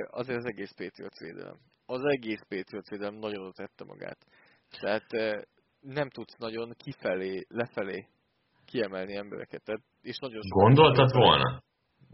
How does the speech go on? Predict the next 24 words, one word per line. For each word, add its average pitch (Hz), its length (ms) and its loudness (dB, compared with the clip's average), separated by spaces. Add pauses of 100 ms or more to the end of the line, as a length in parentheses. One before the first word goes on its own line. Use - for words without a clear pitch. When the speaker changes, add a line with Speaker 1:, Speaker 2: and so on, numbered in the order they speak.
(300)
Speaker 2:
Év 127 320 6
elején 90 320 6
gondoltad 101 540 0
volna, 113 260 2
hogy 104 220 -2
ez 101 180 2
a 98 80 0
védelem, 90 520 4
ahol, 95 540 6 (300)
ahol 90 180 6
még 98 180 6 (120)
Weiss 113 420 6
is 95 200 2 (800)
játékokat 98 800 2
csinál 71 380 -4
meg. 62 220 -4 (840)
Tehát, 87 180 -10
hogy, 92 180 0 (520)
hogy 92 160 -4
ideig 92 600 4
el 85 200 2
tudnak 82 480 0
jutni 76 640 4
John 87 280 6